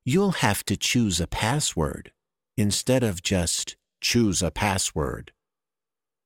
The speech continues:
One way to avoid being too direct in English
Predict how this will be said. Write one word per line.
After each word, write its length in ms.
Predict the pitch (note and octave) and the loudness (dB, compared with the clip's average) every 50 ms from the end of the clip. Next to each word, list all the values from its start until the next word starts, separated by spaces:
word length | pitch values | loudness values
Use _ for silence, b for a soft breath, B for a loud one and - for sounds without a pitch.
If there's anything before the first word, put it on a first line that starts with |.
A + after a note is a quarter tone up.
| _ _ _ _ _ _ _ _ _ - | _ _ _ _ _ _ _ _ _ -4
One 380 | - D3+ F3+ G#3 A3+ A3 G#3 D#3+ | 0 2 4 4 4 4 4 4
way 220 | B2+ A2 F#2+ G2+ | 4 4 4 2
to 260 | - - - G#2+ G2+ | 0 0 2 2 2
avoid 480 | F#2+ F2 E2+ F2+ C#3+ E3+ F#3+ F#3+ D3+ A2+ | 2 2 2 2 4 4 4 4 4 4
being 380 | C3+ B2+ A2+ G#2+ G2 F#2 F2+ | 4 4 4 4 2 0 0
too 280 | - - - D3+ D3+ D3+ | -2 0 2 2 2 4
direct 540 | A#2 G2+ F#2 E2+ F2+ A2 B2 G#2 - - - | 4 4 4 6 6 4 4 2 -2 -6 -6
in 240 | - G2 F2+ F#2 - - | -2 0 0 0 0 2
English 640 | A2 D#3+ G3+ G3 - E2+ D#2 F2 - - - - | 4 4 4 4 2 2 0 0 0 -2 -2 -4